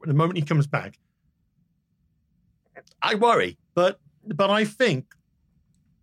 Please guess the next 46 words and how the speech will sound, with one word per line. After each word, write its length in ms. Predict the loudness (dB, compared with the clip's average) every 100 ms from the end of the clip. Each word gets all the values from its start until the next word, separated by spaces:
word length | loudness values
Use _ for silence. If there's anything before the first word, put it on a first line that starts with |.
| _ _
I 120 | -4 -2
think 300 | 0 0 0
he's, 260 | -4 -6
I 140 | -4 -4
think 320 | -2 -4 -2
there's, 300 | -2 0 -2 -10 _ _
there's 180 | 0 2
a 60 |
bigger 340 | 2 0 0 0
play 420 | 0 -2 -2 -4 _ _ _ _ -8
for 60 |
Cody 340 | -4 -2 -2 -4
here 120 | -6
now, 260 | -6 -10 -12 _ _ _ -10
especially 380 | -4 -2 -2 -2
from 160 | 0
the 80 | 0
W 260 | 0 -2 -4
W 300 | -4 -4 -4
E 160 | -4
side 320 | -6 -6 -6
of 80 | -8
things, 240 | -10 -10 -10
because 420 | -6 -2 -2 -4 _ _ _ _ _
the 60 | -2
way 240 | 0 2
they 140 | 0
look 180 | -2 -4
at 80 | -2
it, 220 | -2 -4 _
and 160 | -10 -10
it's 100 | -8
been, 200 | -6 -6
it's, 260 | -6 -8
it's, 260 | -4 -4 -4
it's 140 | -6 -2
a 80 | -2
view 360 | 0 0 2
that 140 | 2 2
a 60 |
lot 260 | 0 -2 -4
of, 220 | -4 -6 _ -8
like, 180 | -8 -6
the 60 |
wrestling, 560 | -6 -6 -6 -8 -8 -10 -16 _ _ _ _ _
uh, 400 | -14 -12 -12 -12